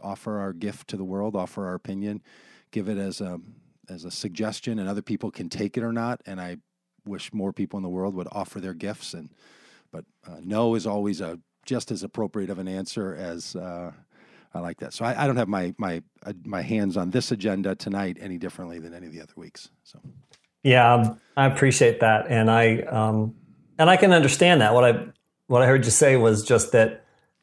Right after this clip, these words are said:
Speaker 2: Hillary is sort of your run-of-the-mill candidate. She's been doing this stuff for many years, and there's nothing really newsworthy about that. But Trump was this very, um,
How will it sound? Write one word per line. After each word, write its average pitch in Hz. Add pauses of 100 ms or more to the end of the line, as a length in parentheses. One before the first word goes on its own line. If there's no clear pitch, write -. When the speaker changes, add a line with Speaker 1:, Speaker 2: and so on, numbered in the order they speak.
(200)
Speaker 2:
Hillary 156
is 135
sort 131
of 117
your 123
run-of-the-mill 123
candidate. 127
She's 110
been 110
doing 117
this 113
stuff 113
for 101 (220)
many 113
years, 123
and 107
there's 107
nothing 127
really 110
newsworthy 117
about 110
that. 120
But - (140)
Trump -
was 113
this 117
very, 120 (300)
um, 110